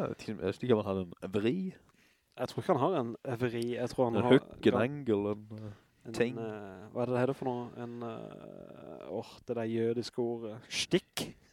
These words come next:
Speaker 1: Stikk?
Speaker 2: <laughs> Stikk?
Speaker 1: Jeg tror det heter mitzvah. Nei, det var veldig dårlig uttalt. Eh, eller, eh,
Speaker 2: Mitzvah.
Speaker 1: Rachaim.
Speaker 2: Må i det minste si bar eller bat foran hvis du skal bruke
Speaker 1: Ja.
Speaker 2: mitzvah.
Speaker 1: Nei,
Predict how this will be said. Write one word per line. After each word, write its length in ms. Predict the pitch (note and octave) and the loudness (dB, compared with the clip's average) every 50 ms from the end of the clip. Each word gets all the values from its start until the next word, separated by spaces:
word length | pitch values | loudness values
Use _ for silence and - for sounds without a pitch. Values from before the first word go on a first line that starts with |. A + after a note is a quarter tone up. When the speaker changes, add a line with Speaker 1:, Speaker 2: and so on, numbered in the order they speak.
| _ - - - | _ -20 -14 -10
Speaker 1:
Stikk? 720 | - - - - - - - G3 - - - - - - - - - - A3 | -8 -6 -6 -2 0 0 2 2 0 -4 -10 -12 -10 -6 -4 -4 6 8 8
Speaker 2:
<laughs> 480 | G3 F#3 E3+ D#3+ - - - - - - | 8 8 4 0 0 -2 -2 -2 -4 -6
Stikk? 320 | - - - E3 F#3+ - | -8 0 2 2 2 4
Speaker 1:
Jeg 180 | - F#2 F#2+ F#2 | 0 -2 2 6
tror 220 | G#2+ A2+ A#2 A2 | 8 8 8 8
det 80 | F#2+ E2+ | 8 4
heter 180 | E2 F2+ E2+ F2+ E2+ - - - - _ _ - G#2+ G2 G2 A2+ G#2+ G#2+ G#2 | 2 0 -4 -8 -10 -16 -20 -20 -20 _ _ -20 -20 -18 -14 -12 -10 -4 -2
mitzvah. 420 | A2 - - - - - G#2 F#2+ - - - - - | -2 0 0 -2 0 0 0 -2 -2 -6 -14 -6 0
Nei, 80 | G2+ F#2+ | 2 4
det 80 | F#2 G2+ | 6 8
var 140 | G#2 F#2+ - | 8 8 6
veldig 260 | - F2 F2+ F#2 G#2 | 4 2 4 6 6
dårlig 240 | G#2 F#2 F#2 F#2 F#2 F#2 | 6 6 4 2 0 0
uttalt. 240 | - A2 G#2 - - - - - - - - - - - _ - | -2 -4 -6 -6 -8 -16 -20 -20 -20 -20 -20 -20 -20 -20 _ -12
Eh, 360 | - - F#2 F#2 F2+ E2+ E2+ E2+ F2 | -8 -6 -4 -2 -2 -2 -4 -2 0
eller, 240 | F#2+ F#2 - F2+ F2 | 2 4 4 4 4
eh, 180 | F2+ F2+ F2 | 2 0 2
Speaker 2:
Mitzvah. 480 | F2 F3 - - - - - - D3+ - - - _ - - - | 4 6 6 6 4 2 -2 -2 -4 -4 -4 -10 _ -20 -8 -2
Speaker 1:
Rachaim. 640 | - - - C3 A#2 A#2 - B2 C#3+ D#3 C#3+ B2 A2+ A2+ - - - - - - _ _ | 2 6 8 8 8 8 8 8 10 10 8 8 4 -2 -8 -14 -18 -20 -20 -20 _ _
Speaker 2:
Må 100 | C#3 C#3 | 2 6
i 20 | C3+ | 8
det 80 | C#3 | 10
minste 280 | C3+ C3 B2+ - C#3 B2+ C3 | 10 10 10 8 4 6 8
si 120 | C3 B2+ | 8 8
bar 420 | A#2+ A2 B2 A#2+ C3 D#3 D3+ B2+ B2 | 8 8 6 8 8 8 8 8 6
eller 140 | A#2+ A#2 A2+ | 6 6 6
bat 300 | A2 D#3 E3 - - - | 4 2 2 0 -4 -4
foran 300 | - C#3 B2+ C3 C#3 C3 C#3 | -2 0 2 2 4 4 4
hvis 140 | B2+ B2 C#3+ | 2 2 -2
du 60 | B2 | -2
skal 160 | - - C3+ A#2+ | 0 0 4 4
bruke 160 | B2+ B2 A#2+ | 4 4 6
Speaker 1:
Ja. 220 | C3 C#3+ D3 F3 A#3 | 8 10 10 10 10
Speaker 2:
mitzvah. 300 | C4 A#3 - C3+ B2 C3 | 8 4 0 -2 -2 0
Speaker 1:
Nei, 220 | D#3 A2 G2+ A2+ | 2 6 6 6